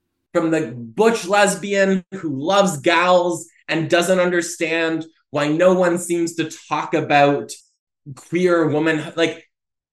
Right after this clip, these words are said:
we are in this for so much more than just ourselves. Like, this is a, again, it's about a better tomorrow for everybody. Homophobia and transphobia is bad for everybody.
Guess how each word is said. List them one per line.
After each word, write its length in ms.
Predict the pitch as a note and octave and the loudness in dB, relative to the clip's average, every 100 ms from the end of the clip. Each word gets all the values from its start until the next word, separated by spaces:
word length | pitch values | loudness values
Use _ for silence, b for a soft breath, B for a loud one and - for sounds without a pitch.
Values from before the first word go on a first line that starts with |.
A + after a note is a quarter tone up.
| _ _ _ _ _ | _ _ _ _ _
we 180 | D#3+ G#3 | -6 0
are 100 | G3 | 2
in 140 | F#3+ F#3+ | 4 4
this 180 | E3+ | 2
for 120 | - D3 | -2 -4
so 160 | D#3 | -4
much 180 | D3 C3+ | -4 -4
more 140 | C3+ | -2
than 120 | C3 A#2 | -2 -2
just 160 | A2+ | -2
ourselves. 560 | A#2 G2+ G2+ F#2 - - | -4 -4 -6 -6 -10 -4
Like, 200 | B2+ C3+ | -2 0
this 140 | D3+ | -2
is 140 | D3+ D3 | -2 -2
a, 200 | C#3 - | -4 -6
again, 340 | C#3 E3+ C3+ G#2+ | -4 -2 -2 -2
it's 160 | - | -6
about 520 | B2+ B2+ C3 C3 - - | -4 -2 0 0 -4 -10
a 60 | B2 | -4
better 300 | C3+ C3+ - | -2 -2 -6
tomorrow 400 | C3+ C#3+ D3+ C#3+ | -8 -4 -4 -4
for 80 | C3+ | -4
everybody. 460 | D3+ C3 G2 F2+ | -4 -4 -4 -8
Homophobia 500 | F#2+ C3 C3 D3 D3 | -8 -6 -4 -2 -2
and 80 | D3 | -4
transphobia 460 | D3 D3 D3 D3+ D3 | -6 -10 -10 -10 -10
is 120 | C#3+ - | -10 -8
bad 480 | B2+ C#3+ B2+ A2+ - | -6 -4 -6 -8 -14
for 180 | - A#2 | -12 -10
everybody. 720 | A2+ G#2 G2+ F#2+ F2+ C2 - | -10 -10 -10 -10 -12 -14 -18